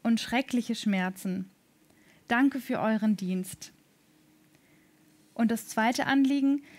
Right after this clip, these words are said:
„Meine Cousine, sechsundsechzig Jahre, hat einen Hirntumor, der nicht mehr operiert werden kann. Die Gefahr, dass sie nachher gelähmt wäre, ist zu groß.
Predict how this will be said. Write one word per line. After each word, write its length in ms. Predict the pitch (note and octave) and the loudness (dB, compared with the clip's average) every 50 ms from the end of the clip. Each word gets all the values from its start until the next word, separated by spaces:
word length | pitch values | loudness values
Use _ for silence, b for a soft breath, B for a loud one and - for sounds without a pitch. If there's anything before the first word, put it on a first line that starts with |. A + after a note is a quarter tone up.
| B B B B - | B B B B 2
„Meine 280 | A#3 A#3+ A#3+ A#3 B3 | 4 4 6 4 4
Cousine, 640 | A#3+ - - A#3+ G#3 F#3+ A#3+ B3+ C#4+ D#4 E4 E4+ F4+ G4 - - _ | 2 0 -2 -4 0 2 4 4 4 4 4 2 0 -2 -8 -16 _
sechsundsechzig 840 | - A3+ G3+ A#3 B3 A#3+ - - B3 A3+ A#3+ A#3+ - - - A3 - - | -10 -4 -2 -2 -2 -2 0 2 2 2 2 0 -2 -4 -6 -6 -2 -2
Jahre, 460 | A3+ A3 A3+ C4 C4+ C#4+ C#4+ D4 C#4+ - | 0 2 2 2 2 0 0 0 -2 -4
hat 180 | - B3 A3+ | -4 -2 0
einen 300 | - A3 A#3 A#3 A#3 A3+ | 2 2 4 4 4 4
Hirntumor, 800 | G3 G3+ B3+ C#4+ D4+ D#4+ D#4 - - A3 G3+ G3+ G3+ G#3 G#3+ A#3 | 4 4 4 4 4 2 0 0 0 0 2 2 2 0 0 0
der 140 | A3 A3 G#3+ | 0 2 2
nicht 320 | A3 A#3+ C4 - - - | 2 2 2 0 -4 -4
mehr 120 | A#3+ - - | -4 -4 -4
operiert 460 | A3 - A3+ G#3+ G#3+ G#3+ G#3+ G#3+ - | -4 -4 -2 0 0 0 0 0 -2
werden 320 | G3+ F#3+ F#3 F3+ F3+ F#3 | -2 -2 0 0 -2 -4
kann. 360 | - - - F#3+ F#3 G3+ G3+ - - _ _ _ _ _ _ _ _ _ _ _ _ - | -6 -4 -4 -4 -2 -4 -4 -6 -10 _ _ _ _ _ _ _ _ _ _ _ _ -4
Die 100 | A#3+ G3 | -2 0
Gefahr, 520 | A#3+ A3+ - - C4 B3 B3+ C#4 C#4+ D4 | 0 -2 -4 -2 0 2 2 4 2 2
dass 220 | C4+ C4 A#3 - | 2 0 -2 -2
sie 80 | - A#3 | 0 0
nachher 340 | A3+ G#3+ A3 A3+ - A#3 A3+ | 2 2 0 0 0 -2 -2
gelähmt 540 | - A3+ G#3+ A3 A3 A#3+ B3+ C4 B3+ - G#3+ | 0 2 2 2 4 4 2 2 2 0 0
wäre, 380 | A3 A3+ A3 G#3+ G#3+ G#3+ - - - - | 0 0 2 2 0 0 -2 -4 -6 -8
ist 220 | G#3 - - - | -10 -8 -10 -8
zu 100 | - G#3 | -8 -8
groß. 540 | - - F#3 F#3 F3+ F3+ F#3 - - - | -6 -4 -4 -2 -2 -2 -4 -6 -10 -12